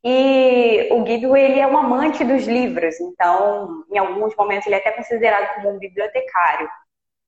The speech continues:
E aí, ele tá vivendo o período da Segunda Guerra, que é um período em que os judeus, é, foram perseguidos.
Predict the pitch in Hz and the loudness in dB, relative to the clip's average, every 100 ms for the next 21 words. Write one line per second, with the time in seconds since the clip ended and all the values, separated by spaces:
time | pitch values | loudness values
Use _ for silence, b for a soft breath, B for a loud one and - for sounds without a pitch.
0 | - 269 311 247 339 - - 202 - 208 | -2 0 2 0 -2 -4 -6 -4 -2 -4
1 | 196 202 202 196 196 190 - 190 202 208 | -2 -4 -4 -4 -2 -6 -10 -12 -6 -4
2 | 196 185 190 285 320 233 190 190 185 190 | 0 0 0 -2 -2 0 0 0 -2 -2
3 | 185 185 180 - 381 392 403 185 170 170 | -2 -6 -8 -8 -6 -4 -4 0 0 0
4 | - - _ _ - 175 175 185 170 180 | -4 -16 _ _ 0 2 2 2 0 0
5 | 185 - 208 175 165 - 311 - | -4 -2 -2 0 -2 -4 -8 -12